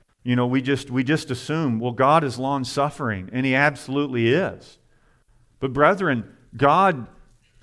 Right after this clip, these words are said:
long-suffering doesn't mean there aren't gonna be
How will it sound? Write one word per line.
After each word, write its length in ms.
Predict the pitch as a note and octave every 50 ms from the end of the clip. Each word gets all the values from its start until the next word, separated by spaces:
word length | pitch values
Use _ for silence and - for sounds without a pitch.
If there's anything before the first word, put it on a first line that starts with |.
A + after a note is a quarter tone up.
| A2
long-suffering 1160 | A2+ B2 C3+ D#3 E3+ F3 D3+ B2 - - D3 D#3+ F#3 F3+ - E3 D#3 C3+ B2 A2+ G#2+ G#2+ G#2+ - - _ _ _ _ _ _
doesn't 600 | - C3+ D#3 D#3+ F3+ F#3 E3+ C3 - - - -
mean 340 | G#2+ A#2 C#3+ F3 F3 D3+ C#3
there 160 | B2+ C3+ C3+
aren't 200 | C3 C#3+ E3 D#3+
gonna 120 | D#3+ C#3+ C3
be 360 | B2 C3+ C3 B2 A2+ -